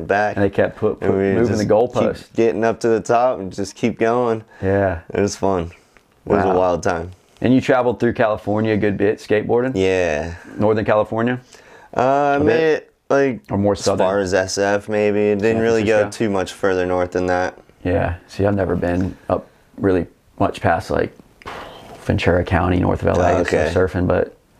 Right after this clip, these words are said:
Speaker 2: I've landed in San Francisco. I'd love to go up there. It looks beautiful up there.
Speaker 1: Yeah, San
Speaker 2: Redwoods
Speaker 1: Fran's
Speaker 2: and
Speaker 1: rad.
Speaker 2: all, and all
Speaker 1: Uh,
Speaker 2: that.
Speaker 1: we went out there for, like, Chili Bowl a couple years back. It was, like,
Speaker 2: Oh, yeah?
Speaker 1: a contest.
Speaker 2: Nice.
Speaker 1: I think that's, yeah, it was just an event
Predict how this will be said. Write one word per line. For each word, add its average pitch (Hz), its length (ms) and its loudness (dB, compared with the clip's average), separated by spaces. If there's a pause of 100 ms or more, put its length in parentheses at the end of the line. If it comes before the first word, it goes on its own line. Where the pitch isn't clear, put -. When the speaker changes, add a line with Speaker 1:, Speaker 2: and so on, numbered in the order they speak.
(160)
Speaker 2:
I've - 80 -2
landed 127 300 2
in 95 60 -2
San 95 200 -2
Francisco. 92 480 -2
I'd 98 80 2
love 98 160 2
to 82 60 -4
go 85 100 2
up 85 80 -2
there. 87 100 0
It - 20 2
looks 101 140 -2
beautiful 90 400 0
up 82 100 -6
there. 87 300 -2
Speaker 1:
Yeah, 95 300 0
San 87 180 0
Speaker 2:
Redwoods 95 380 2
Speaker 1:
Fran's - 20 -4
Speaker 2:
and 92 80 0
Speaker 1:
rad. 95 200 0
Speaker 2:
all, 92 140 -8 (520)
and 85 120 -4
all 90 60 2
Speaker 1:
Uh, 104 180 2
Speaker 2:
that. 101 80 0
Speaker 1:
we 113 140 -2
went 131 140 -2
out 110 160 -2
there 104 160 0
for, 107 220 0
like, 95 240 -2
Chili 107 280 0
Bowl 98 320 0
a - 20 -6
couple 95 300 -2
years 98 260 0
back. 98 420 0
It - 60 -10
was, 95 120 -4
like, 95 100 4
Speaker 2:
Oh, 113 40 2
yeah? 113 280 2
Speaker 1:
a 95 60 -8
contest. 92 760 -2 (120)
Speaker 2:
Nice. - 420 -6 (220)
Speaker 1:
I - 40 0
think 147 240 0
that's, - 320 -2 (680)
yeah, 85 260 2
it 82 40 2
was 85 140 0
just 85 200 -4
an 82 80 0
event 78 400 0